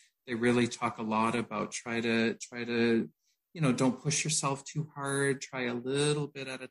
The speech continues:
time, try to tell yourself something encouraging regularly, e-, even daily. You know, it could be something small like, you know, "May I be grounded, safe, and healthy, and, you know, may I try to be patient." And I, I also just wanna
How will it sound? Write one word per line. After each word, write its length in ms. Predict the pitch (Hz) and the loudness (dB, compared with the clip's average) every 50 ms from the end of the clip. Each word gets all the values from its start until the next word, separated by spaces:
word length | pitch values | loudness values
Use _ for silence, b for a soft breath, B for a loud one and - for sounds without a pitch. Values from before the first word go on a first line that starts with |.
| - - - | -14 -10 -4
time, 540 | 131 131 127 127 127 127 127 127 127 123 - _ | 0 2 4 4 6 6 6 6 4 2 2 _
try 220 | - 156 143 135 135 | 0 2 4 4 4
to 100 | 139 127 | 2 0
tell 240 | - - 143 139 | -2 -2 0 2
yourself 420 | 139 135 135 131 - - 139 131 127 - | 2 2 2 2 2 0 0 0 -2 -2
something 340 | - 131 127 127 - 131 | 0 -2 -2 -2 0 0
encouraging 760 | 123 123 120 120 - - 143 151 156 156 156 - 131 120 120 | 2 2 0 0 -4 -4 -2 0 0 0 -2 0 0 0 0
regularly, 540 | 113 120 123 127 131 139 127 123 113 110 117 | 0 0 -2 -4 -6 -8 -10 -8 -6 -4 -2
e-, 200 | 110 117 123 - | 0 0 -2 -2
even 240 | 135 131 131 139 135 | -2 -6 -6 -4 -4
daily. 480 | 120 127 127 156 190 185 123 - - _ _ | -2 -2 -2 -2 -4 -6 -6 -8 -12 _ _
You 100 | 156 139 | -4 0
know, 60 | 127 | 0
it 180 | 120 123 - - | 0 -2 -4 -6
could 180 | - - 151 | -6 -6 -4
be 100 | - 135 | -2 -2
something 440 | 123 - - 139 127 120 - 131 123 | 0 0 2 0 0 -2 -2 -6 -4
small 480 | - - - - 156 147 147 147 147 139 | -2 -2 -2 0 0 2 2 0 0 0
like, 240 | 131 127 123 120 123 _ _ _ _ _ | 0 -2 -2 -2 -4 _ _ _ _ _
you 80 | 139 | -12
know, 80 | 131 123 | -4 -2
"May 380 | 123 123 123 123 123 123 123 117 | 0 0 0 0 0 0 0 0
I 80 | 117 | -2
be 160 | 113 117 120 | -2 -4 -4
grounded, 920 | 117 - - 139 139 139 143 147 151 151 156 147 143 143 143 139 135 135 135 | -6 -6 -10 -6 -4 -2 -2 -2 -2 -2 -2 -2 -2 -2 -2 -2 -4 -4 -4
safe, 420 | - - - - 135 135 135 135 - _ _ - | -4 -4 -2 -2 -2 -4 -4 -6 -10 _ _ -12
and 140 | 120 120 123 - - | -12 -12 -12 -8 -8
healthy, 880 | 165 165 165 160 156 - - 156 147 147 147 147 147 147 143 - - _ | -6 -6 -6 -8 -10 -10 -4 -4 -2 0 0 0 0 0 -2 -4 -6 _
and, 380 | - 127 127 127 123 123 123 - | -4 0 2 4 4 4 2 2
you 80 | 151 | 2
know, 80 | 156 139 | 4 4
may 220 | 127 123 123 120 | 4 4 4 2
I 100 | 113 117 - | 0 -2 -6
try 260 | - _ 131 123 123 | -10 _ -10 -10 -8
to 100 | 123 120 | -8 -10
be 180 | - 117 113 - _ | -10 -10 -12 -12 _
patient." 460 | - 127 123 117 - - 107 - - - _ - | -8 -4 0 0 2 2 0 0 -4 -8 _ -4
And 160 | 123 127 120 | -2 0 2
I, 120 | 117 107 | 2 2
I 160 | - - 123 | 2 2 2
also 340 | 120 123 127 - - - 143 | 2 2 2 0 0 -2 -2
just 340 | 127 - - 127 - - - | -4 -4 -8 -6 -8 -6 -4
wanna 320 | 123 117 113 113 110 104 | 2 4 4 4 4 2